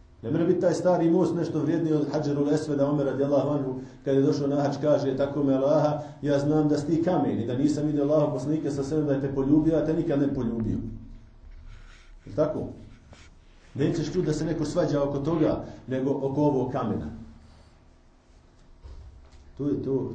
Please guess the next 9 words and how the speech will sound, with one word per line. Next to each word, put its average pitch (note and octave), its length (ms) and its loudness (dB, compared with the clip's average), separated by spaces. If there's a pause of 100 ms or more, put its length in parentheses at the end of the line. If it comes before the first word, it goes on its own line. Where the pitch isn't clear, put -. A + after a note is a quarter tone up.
to A#2+ 260 -4 (400)
nesvatanje G2+ 880 -6 (1300)
ili G#2+ 180 -2
davanje A2+ 560 0
prednosti A2+ 420 -4
svačemu, B2+ 520 -4
samo A#2+ 300 -6
ne A#2 100 -6
davanje A2+ 540 -4